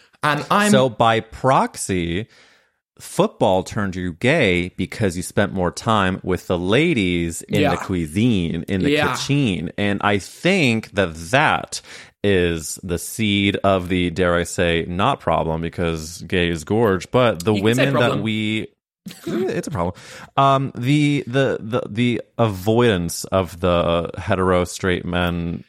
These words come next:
Speaker 2: sports crowds, I a hundred percent took solace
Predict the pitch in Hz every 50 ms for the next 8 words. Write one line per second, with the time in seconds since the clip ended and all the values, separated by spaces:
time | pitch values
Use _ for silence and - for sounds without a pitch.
0 | _ _ _ - - - - - 113 110 113 110 104 - - - - - - _
1 | _ - 101 90 71 - 90 90 92 - - 107 98 90 87 87 85 - - 101
2 | 110 120 127 120 101 104 127 131 147 - 120 101 - - 98 87 - - - -
3 | - - 92 85 82 82 80 82 - - - - -